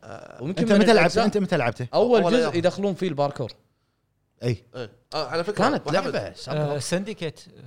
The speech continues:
Speaker 4: آه،
Speaker 2: سندكيت بعد يونيتي.
Speaker 1: بعد
Speaker 4: بعد يونيتي، أوكي.
Speaker 1: أبو
Speaker 2: إيه.
Speaker 1: حمد.
Speaker 2: سندكيت رجعوا حق نظام اللي للحين الشخصيات تصويرها مو فوتو رياليستيك. يعني أنت لما تروح تشوف الكاركتر كرييشن أو الكاركتر نفسه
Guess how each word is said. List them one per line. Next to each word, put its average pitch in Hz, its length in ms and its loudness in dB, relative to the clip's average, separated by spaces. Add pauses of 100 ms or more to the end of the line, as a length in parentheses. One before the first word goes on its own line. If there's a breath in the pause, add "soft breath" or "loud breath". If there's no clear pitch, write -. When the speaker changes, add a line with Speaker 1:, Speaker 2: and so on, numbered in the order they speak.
Speaker 4:
آه، 113 440 -12
Speaker 2:
سندكيت 202 400 -2
بعد 165 200 -4
يونيتي. 139 240 -4
Speaker 1:
بعد 127 180 -4
Speaker 4:
بعد 165 180 -4
يونيتي، 135 280 -14
أوكي. 127 220 -18
Speaker 1:
أبو 117 80 -10
Speaker 2:
إيه. 113 60 -6
Speaker 1:
حمد. 165 260 -4 (640)
Speaker 2:
سندكيت 226 560 -2
رجعوا 196 400 -2
حق 196 220 -6
نظام 185 380 -4
اللي 185 160 -6
للحين 185 400 -6
الشخصيات 143 560 -8
تصويرها 113 480 -12 (160)
مو 165 120 -6
فوتو 180 260 -8
رياليستيك. 139 500 -10 (140)
يعني 110 200 -14
أنت 156 140 -8
لما 127 180 -8
تروح 165 240 -10
تشوف - 340 -10 (180)
الكاركتر 160 560 -8
كرييشن 127 460 -12
أو 117 180 -10
الكاركتر 160 540 -8 (400)
نفسه 127 320 -10